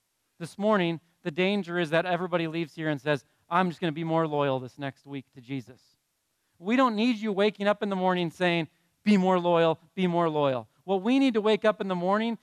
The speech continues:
is not saying, "Be more loyal, be more loyal." We need to wake up in the morning saying, "Jesus is preeminent."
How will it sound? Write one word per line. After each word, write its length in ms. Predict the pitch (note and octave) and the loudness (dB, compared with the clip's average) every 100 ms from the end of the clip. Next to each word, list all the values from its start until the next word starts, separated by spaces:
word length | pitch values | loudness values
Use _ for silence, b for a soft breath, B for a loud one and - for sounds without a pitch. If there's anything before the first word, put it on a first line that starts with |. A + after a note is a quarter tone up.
| _ | _
is 100 | E3+ | -4
not 220 | F#3 A3 | 2 2
saying, 280 | - A3 G#3+ | 2 -2 -2
"Be 140 | F3+ G#3 | -4 -2
more 240 | G3 G3+ | 2 2
loyal, 320 | F#3+ G3+ G#3 | 2 2 2
be 140 | F#3+ G3 | 0 -2
more 180 | G3 | 0
loyal." 260 | G3 G#3 G3 | 2 2 2
We 100 | G#3 | 0
need 80 | A3+ | -2
to 100 | G3 | 0
wake 200 | G3 G3 | 0 0
up 140 | G3 | -2
in 80 | G3 | -2
the 60 | F#3+ | -2
morning 340 | G3 G3+ G3 | 0 0 -2
saying, 380 | - F#3+ F#3 E3 _ _ C#3 | -2 0 0 -4 _ _ -20
"Jesus 800 | B2 F3+ C4 G3+ D#3+ D#3+ - - _ - | -8 0 2 2 2 0 -2 -16 _ -6
is 180 | F#3 - | -6 -4
preeminent." 720 | G#3 G#3+ G3 F3 D3 C3+ | -4 2 2 2 0 -2